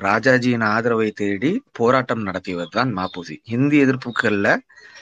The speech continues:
ராஜாஜியோட சேர்ந்துட்டு ஹிந்தி வேணும் அப்படிங்கிறதுக்காக ஆர்ப்பாட்டம் நடத்தியவர். அதை மாப்போசியின் வாக்கு மூலமாகவே கூறலாம். அவரோட வாக்கு மூலம் கூட அதுதான் சொல்லுது. "ஹிந்தி எதிர்ப்பானது தமிழ் மொழியை", இது மாப்போசி சொல்றது, சரியா? "ஹிந்தி எதிர்ப்பானது தமிழ் மொழியை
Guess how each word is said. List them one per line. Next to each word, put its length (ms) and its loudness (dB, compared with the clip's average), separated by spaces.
ராஜாஜியோட 880 2
சேர்ந்துட்டு 520 2
ஹிந்தி 600 0
வேணும் 640 2
அப்படிங்கிறதுக்காக 840 -6
ஆர்ப்பாட்டம் 480 -6
நடத்தியவர். 460 -16
அதை 180 4
மாப்போசியின் 800 2
வாக்கு 400 2
மூலமாகவே 680 -2
கூறலாம். 400 -10
அவரோட 280 0
வாக்கு 320 0
மூலம் 260 -2
கூட 180 0
அதுதான் 380 -2
சொல்லுது. 300 -10
"ஹிந்தி 400 4
எதிர்ப்பானது 560 4
தமிழ் 340 0
மொழியை", 500 -2
இது 180 0
மாப்போசி 480 0
சொல்றது, 480 -6
சரியா? 340 -6
"ஹிந்தி 500 0
எதிர்ப்பானது 560 0
தமிழ் 360 0
மொழியை 460 0